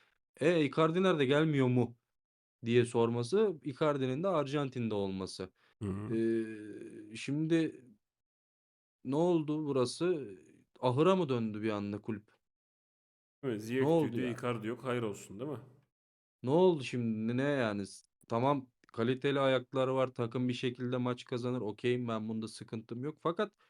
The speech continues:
Speaker 1: yani bu gidişat, eee, ya şeye de çıkabilir olay bak. Bunu yapıyor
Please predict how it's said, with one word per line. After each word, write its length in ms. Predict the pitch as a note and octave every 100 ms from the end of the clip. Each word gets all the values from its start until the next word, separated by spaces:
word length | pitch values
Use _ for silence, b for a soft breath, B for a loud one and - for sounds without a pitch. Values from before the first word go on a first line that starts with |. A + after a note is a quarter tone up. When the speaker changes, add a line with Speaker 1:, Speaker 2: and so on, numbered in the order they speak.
| b _ _ _ _ _ _ _ _ _ _ _ -
Speaker 1:
yani 400 | A#2+ A#2+ A#2+ A#2
bu 120 | B2+
gidişat, 640 | C3 C#3 C3+ E3 D#3+ - - - _ -
eee, 260 | A2 G#2 G#2+ - F2+ _ _ _
ya 180 | A#2+ C3
şeye 300 | B2 D3+ F#3+
de 100 | G#3+
çıkabilir 440 | - - A2 F#2+ G2
olay 240 | D#2+ -
bak. 300 | - - - _ -
Bunu 160 | D3+
yapıyor 500 | F#3+ D#3 - G#3+ D3+